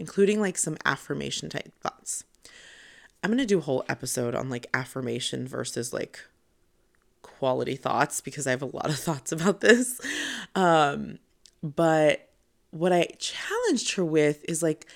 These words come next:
let's come up with some thoughts that feel very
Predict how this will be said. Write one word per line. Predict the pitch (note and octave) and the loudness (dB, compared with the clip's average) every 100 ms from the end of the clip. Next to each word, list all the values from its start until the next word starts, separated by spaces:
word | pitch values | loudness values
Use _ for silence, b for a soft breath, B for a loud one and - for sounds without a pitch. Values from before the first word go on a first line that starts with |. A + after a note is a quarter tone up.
| B B B - | B B B -8
let's | G3+ C4 E4 - | -2 -2 -2 -6
come | G#4+ F4+ - | -4 -4 0
up | D#3+ - | 0 0
with | E3 E3 | -4 -2
some | - D#3 | -4 -6
thoughts | - C#3 C3+ - | -4 -2 -2 -2
that | - C#3+ | -4 -4
feel | - - - - E3 F3 F3 F3 E3+ - | -6 -20 -12 -4 2 4 4 2 -2 -8
very | D3+ C#3+ D#3+ D3+ D#3 D3+ D3 | -12 -4 0 2 2 0 -2